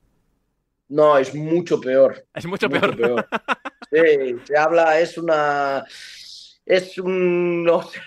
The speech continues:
Speaker 1: <laughs> es una consejo de, de sabios cuñados y de verdad, se habla de todo, eh, de política, de fútbol, <laughs> de,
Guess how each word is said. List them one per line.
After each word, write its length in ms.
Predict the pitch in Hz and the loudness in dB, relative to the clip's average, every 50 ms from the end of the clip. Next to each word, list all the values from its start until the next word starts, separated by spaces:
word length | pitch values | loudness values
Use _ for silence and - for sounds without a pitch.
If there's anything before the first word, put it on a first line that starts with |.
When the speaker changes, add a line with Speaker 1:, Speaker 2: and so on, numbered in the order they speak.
| - _ _ | -20 _ _
Speaker 1:
<laughs> 260 | 208 202 _ _ _ | -20 -20 _ _ _
es 340 | 233 208 220 - 233 - - | -2 -2 -2 -8 -14 -12 -10
una 560 | 240 180 156 - 175 165 156 151 147 139 - - - 269 - - - _ - - _ _ _ _ _ - | -8 -4 -2 0 2 2 2 2 0 -2 -4 -6 -8 -12 -16 -18 -20 _ -20 -20 _ _ _ _ _ 0
consejo 640 | 175 170 170 151 135 156 190 202 190 196 196 190 | 0 0 0 -2 0 2 2 2 4 4 4 6
de, 600 | 185 185 185 180 180 175 175 175 175 170 165 165 165 | 6 6 6 6 6 6 4 4 4 2 0 -2 -2
de 160 | 170 170 165 | -2 -4 -4
sabios 840 | 165 - - 185 175 185 180 180 175 180 180 180 175 180 175 180 - _ | -4 -4 0 0 0 2 0 -2 -2 -2 0 0 0 -2 -4 -8 -12 _
cuñados 840 | - 165 165 156 160 170 175 180 185 185 190 185 185 185 180 180 175 165 | -10 -8 -6 -2 0 2 2 4 4 4 4 4 4 4 2 0 -6 -12
y 380 | 151 151 151 151 151 156 156 143 - _ _ _ _ _ _ | -12 -10 -8 -8 -6 -8 -8 -10 -14 _ _ _ _ _ _
de 100 | - 139 | -2 0
verdad, 320 | 147 143 147 147 147 143 143 | 0 2 2 2 2 2 0
se 100 | - 156 | 0 0
habla 200 | 156 170 175 160 | 0 2 2 0
de 120 | 156 151 | 0 -2
todo, 420 | 151 147 147 147 135 127 120 120 | -2 -2 -4 -2 -2 -2 -2 -2
eh, 260 | 131 139 143 143 143 139 | -2 -2 -2 -2 -2 -2
de 120 | 143 143 | -2 -2
política, 840 | 143 156 156 147 160 185 196 - - 311 - 208 190 190 196 196 185 | 0 0 0 0 0 -4 -4 -2 -4 -2 2 2 2 4 2 2 0
de 560 | 180 175 175 170 170 165 165 170 170 170 - _ _ | -4 -6 -6 -4 -2 -2 -2 -2 -2 -4 -6 _ _
fútbol, 560 | 190 208 208 180 156 _ _ - 240 - - _ | -10 -10 -10 -10 -16 _ _ -6 -6 -6 -6 _
<laughs> 260 | 277 - 214 175 - | -16 -14 -14 -4 -2
de, 280 | 208 202 196 180 170 | 0 0 0 -2 -4